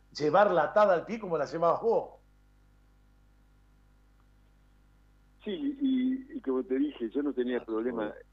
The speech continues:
Speaker 2: Y César Menotti siempre decía que yo estaba una milésima de segundo adelantado y eso en el fútbol es mucho, ¿no? Porque yo no necesitaba de de esa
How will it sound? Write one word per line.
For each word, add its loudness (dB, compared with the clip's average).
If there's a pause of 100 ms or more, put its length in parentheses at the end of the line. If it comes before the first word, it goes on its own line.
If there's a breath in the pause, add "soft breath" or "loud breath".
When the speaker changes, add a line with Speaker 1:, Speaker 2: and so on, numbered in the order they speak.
Speaker 2:
Y -14
César -6 (180)
Menotti -4
siempre -6
decía -6
que -8
yo -8
estaba -4
una -10
milésima -12
de -18
segundo -8
adelantado -4
y -4
eso -10
en -12
el -16
fútbol -10
es -18
mucho, -12
¿no? -12
Porque -14
yo -8
no -10
necesitaba -10
de -16 (520)
de -18 (840)
esa -10